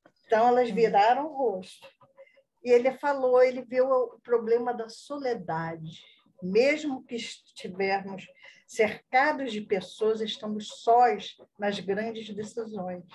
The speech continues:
Speaker 1: Então, ele foi para um quartinho dele,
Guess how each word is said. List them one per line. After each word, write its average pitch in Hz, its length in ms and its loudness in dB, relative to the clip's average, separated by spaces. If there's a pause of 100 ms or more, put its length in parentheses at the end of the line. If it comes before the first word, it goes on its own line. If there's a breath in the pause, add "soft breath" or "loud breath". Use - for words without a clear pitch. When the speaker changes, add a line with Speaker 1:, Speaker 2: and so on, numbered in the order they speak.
(1000 soft breath)
Speaker 1:
Então, 277 300 2
ele 311 180 -2
foi 240 640 2 (640)
para 226 100 -2
um 233 120 -8
quartinho 233 920 -4
dele, 208 480 -2